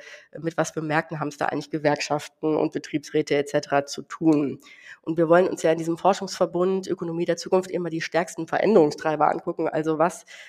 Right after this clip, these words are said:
ähm, erzeugt da die stärkste Veränderungsdynamik? Und deswegen fanden wir dieses Phänomen dieser Industrieplattform spannend. Ähm, ihr habt ja gerade schon darüber geredet, diese zweiseitigen Plattformen sind ja eigentlich nichts Neues. Also diese Marktplätze, die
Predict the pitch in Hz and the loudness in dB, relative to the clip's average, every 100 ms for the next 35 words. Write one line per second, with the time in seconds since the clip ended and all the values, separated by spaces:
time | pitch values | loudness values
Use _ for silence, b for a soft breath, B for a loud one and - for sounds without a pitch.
0 | B _ 160 160 160 143 - - 151 165 | B _ -4 0 0 -2 -8 -8 -2 0
1 | 185 160 156 156 160 - _ _ - 151 | 2 0 0 0 -2 -4 _ _ -2 0
2 | 180 - - 156 147 - 180 185 170 - | 0 -4 -2 -2 0 2 2 2 0 -4
3 | 170 165 151 147 160 147 - B B B | -4 -2 0 2 4 2 -2 B B B
4 | B 156 165 175 175 175 175 180 160 156 | B -2 2 2 2 2 0 0 -2 -2
5 | 160 165 - 160 156 156 175 160 160 160 | -2 -2 0 0 0 0 -2 0 0 0
6 | 160 - - 156 139 - 147 165 165 b | -2 -4 -4 0 -2 0 0 0 -4 b
7 | b b - - 147 175 180 180 - 160 | b b -4 0 4 4 4 2 0 0
8 | 165 165 170 180 165 165 185 175 156 156 | 0 0 -2 -2 0 0 0 0 0 -2
9 | 151 147 165 190 190 B B 151 160 160 | -2 0 4 4 2 B B -2 0 2
10 | 160 190 180 143 165 165 190 - 202 202 | 4 4 4 0 -6 0 -2 2 2 2
11 | 185 - 151 165 147 143 - 151 185 208 | -2 0 0 0 -6 -10 -4 4 6 6
12 | - 151 151 156 160 156 185 - 170 170 | 4 4 2 0 2 2 0 0 0 0
13 | 160 - 165 165 | -4 -4 -2 -4